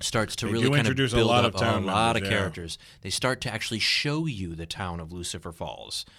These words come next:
Speaker 1: which, of course, looks just like any backlot city or small town.
Speaker 2: Wouldn't it be interesting to, to discover if, if, if m-, the Bride of Boogedy was actually, like, two or three of the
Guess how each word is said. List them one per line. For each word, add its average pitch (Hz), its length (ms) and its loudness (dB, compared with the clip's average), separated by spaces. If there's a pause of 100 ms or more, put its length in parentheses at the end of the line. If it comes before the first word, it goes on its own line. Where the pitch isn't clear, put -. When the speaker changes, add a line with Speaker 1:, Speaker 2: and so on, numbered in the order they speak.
(300)
Speaker 1:
which, - 100 -12
of - 80 -16
course, 87 220 -6
looks 87 180 -10
just 95 220 -6
like 85 180 -8
any 85 140 -10
backlot 78 500 -8 (520)
city 82 340 -8 (420)
or 82 140 -8
small 85 240 -8
town. 101 300 -4
Speaker 2:
Wouldn't 160 220 4
it 156 60 0
be 151 160 2
interesting 143 440 -2
to, 117 160 2
to 107 60 0
discover 107 640 -4
if, 92 360 -8 (120)
if, 76 260 -16
if 87 180 -12
m-, 98 220 -4 (100)
the 98 140 -4
Bride 98 340 0
of 90 80 -8
Boogedy 104 420 -4
was 95 240 -6
actually, 98 540 -2
like, 90 320 -6
two 117 180 -2
or 101 120 -2
three 101 480 -4
of 90 300 -6
the 87 280 -8